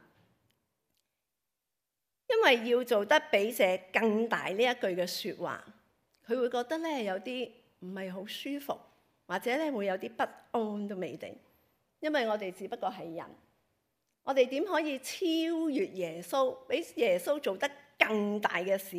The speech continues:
呢？啊，耶穌喺十六節，佢應許，佢話呢，佢會賜下聖保惠師。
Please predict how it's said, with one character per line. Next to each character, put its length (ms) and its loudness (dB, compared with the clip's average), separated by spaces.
呢？ 100 4
啊， 100 4
耶 160 8
穌 60 -2
喺 100 6
十 280 0
六 140 2
節， 280 -2
佢 80 -2
應 480 0
許， 360 -2
佢 100 -4
話 180 2
呢， 80 2
佢 100 -2
會 240 -2
賜 460 -8
下 180 -6
聖 400 -8
保 100 -6
惠 440 0
師。 300 -6